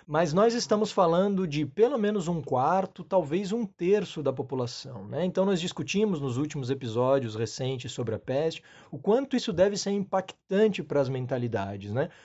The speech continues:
O corona mata de um a três por cento, varia um pouco de acordo com o lugar e com o acesso ao sistema de saúde.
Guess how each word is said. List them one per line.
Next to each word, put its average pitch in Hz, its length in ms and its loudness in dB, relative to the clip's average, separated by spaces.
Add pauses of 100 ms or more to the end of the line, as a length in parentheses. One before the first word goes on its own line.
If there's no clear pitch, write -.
(140)
O 165 80 -10
corona 202 560 4
mata 202 340 2
de 156 140 -4
um 208 160 2
a 214 80 2
três 196 320 -2
por 202 200 -6
cento, 190 440 0
varia 139 340 4
um 165 80 -2
pouco 165 320 -4
de 131 120 -4
acordo 131 320 -4
com 123 100 -10
o 123 40 -6
lugar 143 500 2
e 123 160 0
com 143 100 -4
o 147 60 8
acesso 143 880 2
ao 135 140 0
sistema 151 360 0
de 147 100 -4
saúde. 120 360 0